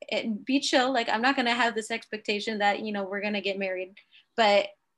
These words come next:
you know, I'm gonna ask them, you know, 'I saw you like skiing.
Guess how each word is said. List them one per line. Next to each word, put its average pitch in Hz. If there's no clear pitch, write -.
you 247
know, 214
I'm 254
gonna 262
ask 240
them, 262
you 285
know, 302
'I 277
saw 320
you 339
like 339
skiing. 349